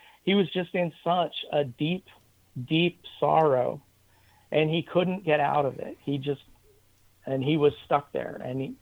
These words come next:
and I mean, stuck in this emotional state. Um, and I basically kind of talked to him and was asking, "What are you doing here?" And he told me, and,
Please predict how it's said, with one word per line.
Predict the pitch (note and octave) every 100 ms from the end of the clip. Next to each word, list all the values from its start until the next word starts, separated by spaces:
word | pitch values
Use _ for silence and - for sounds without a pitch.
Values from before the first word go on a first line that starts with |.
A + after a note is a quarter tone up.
| - C#3+
and | C#3+ C3+
I | C#3+
mean, | C#3 C3+ C3+ - -
stuck | D3+ -
in | C#3
this | C3 -
emotional | C3 C3+ B2 - - -
state. | - G#1+ F4 _ _ _ _ _ - _ _ -
Um, | C3+ B2+ B2+ B2 - _ _
and | C3 C3+ C#3 C#3
I | - C3+ C#3
basically | D3 C#3+ D#3 D#3 D3 D3 C#3+ - _ _ _ _ -
kind | D3
of | D#3+
talked | - D3 C#3 -
to | D#3 D3
him | D#3
and | D3+ C#3 D3
was | D3+ C#3+
asking, | C3+ C#3 - D#3 D3+ D3
"What | B2
are |
you | C#3+
doing | E3 C#3+ C3+ C3
here?" | B2+ D3+
And | E3 C3+ C#3
he | C#3
told | C#3 C3 C3
me, | B2+ C3+ C#3+
and, | B2+ C3+ C#3+